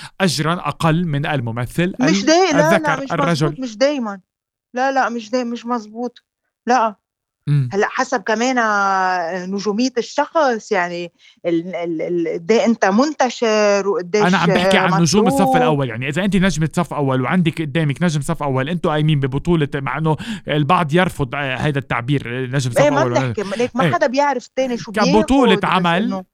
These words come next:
Speaker 1: آه، اليوم
Speaker 2: مم.
Speaker 1: إذا أنت بطلة وقدامك بطل، دايمًا البطل أكيد أخذ أكتر منك.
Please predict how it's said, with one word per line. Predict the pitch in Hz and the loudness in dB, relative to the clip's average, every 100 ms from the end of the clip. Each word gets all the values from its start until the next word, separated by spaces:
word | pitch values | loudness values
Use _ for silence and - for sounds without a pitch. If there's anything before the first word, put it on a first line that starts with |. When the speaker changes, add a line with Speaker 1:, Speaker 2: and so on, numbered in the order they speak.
| _ | _
Speaker 1:
آه، | - 160 160 | -2 0 2
اليوم | 160 160 185 262 240 | 0 2 4 6 4
Speaker 2:
مم. | 233 - _ - | 0 -12 _ -10
Speaker 1:
إذا | 160 208 | -4 -2
أنت | 262 214 | -2 2
بطلة | 190 185 170 151 170 | 2 2 0 0 0
وقدامك | 190 156 214 175 143 | 0 2 2 2 0
بطل، | 151 170 202 | -2 0 2
دايمًا | 190 220 202 | 2 2 2
البطل | 170 185 190 | 2 0 0
أكيد | 165 190 170 | -2 -2 -4
أخذ | 131 143 | -6 -10
أكتر | - 120 | -8 -8
منك. | 107 101 | -6 -10